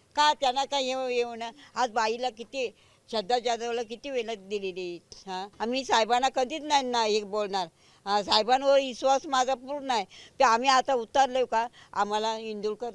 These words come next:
साहेबांची सीट निवडून काढायची आहे. हां, आणि निवडून काढून आम्ही मातोश्रीवर जाणार. हे आमचे, आम्ही शिवसेना अशी सोडणार नाही.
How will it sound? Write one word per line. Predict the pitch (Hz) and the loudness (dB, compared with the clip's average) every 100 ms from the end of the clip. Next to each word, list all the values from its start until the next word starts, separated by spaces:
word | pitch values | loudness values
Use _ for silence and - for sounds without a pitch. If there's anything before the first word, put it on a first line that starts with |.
| 196 | -6
साहेबांची | 196 185 196 202 196 | -4 -4 -6 -8 -12
सीट | 208 180 | -10 -10
निवडून | 190 180 175 180 | -8 -8 -8 -6
काढायची | 180 175 175 - | -2 -2 -2 -6
आहे. | 147 135 _ _ - | -10 -10 _ _ -14
हां, | 165 156 - - | -14 -14 -16 -8
आणि | 233 | -4
निवडून | 254 247 226 277 | -2 -2 0 0
काढून | 262 233 226 285 | 2 2 4 4
आम्ही | 277 269 277 | 2 2 0
मातोश्रीवर | 247 226 240 226 247 233 240 | 0 0 -2 -2 2 4 4
जाणार. | 226 190 175 147 _ _ - | 4 2 -2 -6 _ _ 0
हे | |
आमचे, | 233 202 190 208 - - | 2 2 -4 -10 -10 -8
आम्ही | - 220 | -4 -2
शिवसेना | 208 233 214 240 226 220 | -4 -8 -4 -2 2 2
अशी | 214 269 | 0 -4
सोडणार | 269 214 196 202 180 | -6 -4 -2 -2 -2
नाही. | 175 | -6